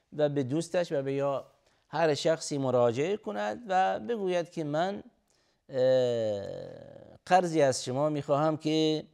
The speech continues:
به عنوان مثال صد درهم. خب، این بنا بود که این الان ممکن است این ربا الان صورت بگیرد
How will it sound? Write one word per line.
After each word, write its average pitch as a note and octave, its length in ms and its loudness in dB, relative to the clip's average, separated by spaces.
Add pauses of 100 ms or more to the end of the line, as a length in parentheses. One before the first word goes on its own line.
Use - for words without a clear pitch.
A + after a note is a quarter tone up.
(420)
به C3 120 0
عنوان C#3 320 2
مثال C3+ 640 -2
صد A2+ 280 -4
درهم. C#2 400 -16
خب، C#3 280 -2
این C#4+ 260 -10 (380)
بنا G#3 360 4
بود F3 340 0
که G3 120 -12
این A#3+ 220 -8 (100)
الان F#3 360 6
ممکن G3 320 0
است F3+ 260 -2
این G#3+ 200 -4
ربا G3+ 300 2
الان F3+ 360 4
صورت A3 280 2
بگیرد D#3+ 560 0